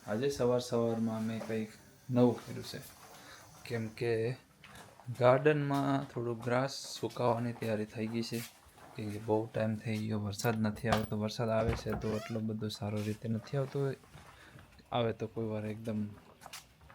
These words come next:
વરસી જાય અને પાછું બંધ થઈ જાય. તો આગળ મેં છે ને વોટરફોલ સ્ટાર્ટ કર્યું છે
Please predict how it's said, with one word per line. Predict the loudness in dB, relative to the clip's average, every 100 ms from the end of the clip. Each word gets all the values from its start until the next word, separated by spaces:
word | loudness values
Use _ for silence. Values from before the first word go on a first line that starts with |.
| -20 -20 -20 -20 -6
વરસી | -2 0 0
જાય | 0 0 -4 -10
અને | -6 -6 -6 -12 -20 -12
પાછું | -10 -6
બંધ | -4 -6 -6
થઈ | -8
જાય. | -8 -12 -20 -18 -12 -12 -12 -18 -20 -12
તો | -12 -8
આગળ | -6 0 2
મેં | 2 0
છે | 0 0
ને | 0 -4 -4
વોટરફોલ | -4 -4 -4 -2
સ્ટાર્ટ | -2 -4 -8 -8
કર્યું | -6 -6
છે | -8